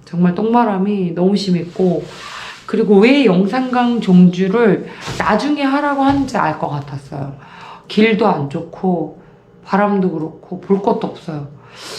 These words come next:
그래도 오늘 중간에 일행 중에 한 분이, 아,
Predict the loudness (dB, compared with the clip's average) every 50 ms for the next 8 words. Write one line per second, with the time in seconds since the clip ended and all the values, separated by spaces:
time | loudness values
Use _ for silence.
0 | -14 -14 -16 -18 -20 _ -10 -8 -2 2 4 4 4 4 2 0 -6 -12 -18 -20
1 | -20 -20 _ -2 2 4 6 6 6 4 4 2 0 -4 0 2 2 2 4 2
2 | 2 2 2 2 2 0 0 -2 -2 0 2 2 2 2 2 0 0 0 0 0
3 | 0 -2 -2 0 2 4 4 4 4 4 2 2 0 -4 -10 -16 -20 -20 -20 _
4 | -20 -20 -20 -20 -20 -20 -20 -20 -20 _ -20 -20 _ -20 -14 -6 -4 -4 -2 -4
5 | -6 -10 -12 -16 -16